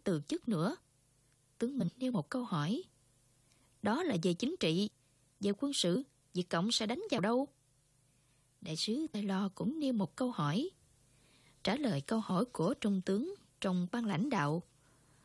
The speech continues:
Tôi biết chắc Thứ trưởng của tôi, Đại tá Trần Ngọc Quyết, đã đưa đơn xin từ chức.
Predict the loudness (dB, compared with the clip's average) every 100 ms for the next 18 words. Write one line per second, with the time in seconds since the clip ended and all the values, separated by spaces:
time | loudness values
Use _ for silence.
0 | _ _ _ 0 2 2 0 -2 -4 -4
1 | -12 -20 _ -6 -4 0 2 2 -2 -4
2 | -4 -2 2 2 0 -4 _ _ _ _
3 | -4 -2 -2 -4 -4 -2 -2 -2 -4 0
4 | 0 0 -6 _ _ _ -8 -2 2 2
5 | 2 2 0 -2 -6 -2 -4 -2 -2 -2